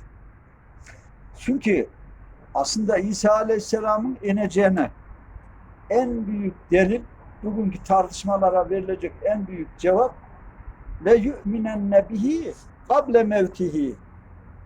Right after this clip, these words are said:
İsa Aleyhisselam ölmeden önce iman edecekler. "Le yu'minenne." Bir de oradaki lem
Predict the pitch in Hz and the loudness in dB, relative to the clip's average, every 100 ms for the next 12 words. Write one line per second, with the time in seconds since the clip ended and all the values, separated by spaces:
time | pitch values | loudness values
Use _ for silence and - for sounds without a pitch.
0 | - 160 185 202 202 202 196 214 196 214 | -8 -4 -2 4 4 6 4 2 -2 0
1 | 202 180 165 208 220 208 185 180 185 202 | 2 2 4 2 4 0 0 -4 -4 4
2 | 233 190 190 156 143 127 117 - - 104 | 4 4 -4 -4 -4 -6 -10 -12 -16 -20
3 | - 110 139 165 233 180 170 156 127 127 | -20 -2 0 0 -4 -6 -6 -4 -4 -6
4 | 185 208 190 190 190 196 196 285 | -4 -2 -2 -2 -6 -2 0 0